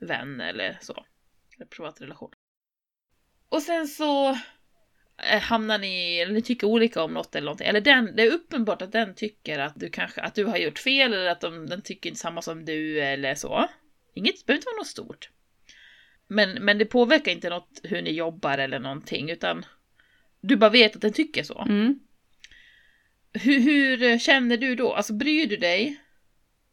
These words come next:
Speaker 1: Och försöker du göra något åt det? Eller hur, hur, hur känns det hos dig i såna här se-, sammanhang? Förstår du
Speaker 2: Jag
Speaker 1: hur jag
Speaker 2: förstår.
Speaker 1: menar?
Speaker 2: Det beror helt på vad det är, för att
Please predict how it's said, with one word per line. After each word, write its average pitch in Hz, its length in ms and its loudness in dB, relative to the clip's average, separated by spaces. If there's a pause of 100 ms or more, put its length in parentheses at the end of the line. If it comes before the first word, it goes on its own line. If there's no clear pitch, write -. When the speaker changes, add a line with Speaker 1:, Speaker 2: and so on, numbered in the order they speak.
(280)
Speaker 1:
Och - 320 -6 (220)
försöker 208 360 0
du 190 60 0
göra 190 180 2
något 180 180 -8
åt 285 480 2
det? 240 300 6 (520)
Eller 214 400 2
hur, 233 420 2
hur, 233 380 2
hur 320 120 4
känns 294 420 2
det - 200 -2
hos 214 180 -2
dig 170 380 -4
i - 120 -10
såna 165 180 -12
här 156 60 -10
se-, - 200 -14
sammanhang? 170 560 -12
Förstår 240 300 2
du 202 80 0
Speaker 2:
Jag 190 140 2
Speaker 1:
hur 185 60 2
jag 185 100 2
Speaker 2:
förstår. 196 300 4
Speaker 1:
menar? 190 340 -2 (1300)
Speaker 2:
Det 202 140 0
beror 226 120 8
helt 233 600 2
på 196 180 0
vad 196 120 0
det - 40 -2
är, 175 280 2
för - 180 -8
att - 240 -14